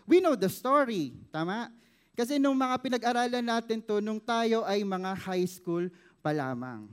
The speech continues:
Okay. At isa sa mga hindi ko po makakalimutan na scene, hindi ka, hindi kasalanan na, yung, <laughs> yung scene, ah, ay yung, ah, nalaman, or hindi nalaman, na, na, napagtanto,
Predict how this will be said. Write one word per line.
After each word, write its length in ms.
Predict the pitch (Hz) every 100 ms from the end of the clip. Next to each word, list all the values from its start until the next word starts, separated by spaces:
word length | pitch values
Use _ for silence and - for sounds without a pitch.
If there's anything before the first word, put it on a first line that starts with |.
| - _ _ _ 117
Okay. 240 | - 110 113
At 160 | 202
isa 220 | 277 330
sa 100 | 320 311
mga 180 | 302 294
hindi 180 | 294 285 285
ko 100 | 285
po 80 | 277
makakalimutan 840 | 254 247 247 247 240 226 226 226
na 480 | 220 208 196 185 180 180 - _
scene, 640 | - - 240 240 165 131 135 -
hindi 160 | - 185
ka, 160 | 233 233
hindi 200 | 214 220
kasalanan 500 | 226 214 180 180 170
na, 160 | 139 135 135 -
yung, 240 | 190 220 208 - 196
<laughs> 340 | - - - 226
yung 140 | 214
scene, 560 | 214 214 190 180 - 170 190 247 202 151 -
ah, 560 | 190 190 185 180 180 - _ -
ay 320 | 285 320 294
yung, 320 | 294 294 285
ah, 540 | 269 240 233 226 226 233 - _ _ _ _ _ _ _ _ _ _ _ _ _
nalaman, 880 | 196 247 262 294 269 202 208 220 -
or 160 | 208
hindi 160 | 247 247
nalaman, 480 | 233 226 202 190 175
na, 140 | 214 240 -
na, 180 | 196 247 240 - -
napagtanto, 1040 | 190 233 269 247 254 254 254 180 165 190